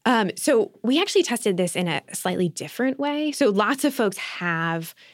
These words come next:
tested that experimentally, which is what you're describing, right? So they've set up populations of hosts,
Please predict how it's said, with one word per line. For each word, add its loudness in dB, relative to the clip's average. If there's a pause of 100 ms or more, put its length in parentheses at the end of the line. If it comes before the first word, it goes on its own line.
(320)
tested -2
that -2
experimentally, -4
which -6
is -10
what -8
you're -6
describing, -6
right? -4
So -10
they've 0
set 0
up -2
populations -8
of -18
hosts, 0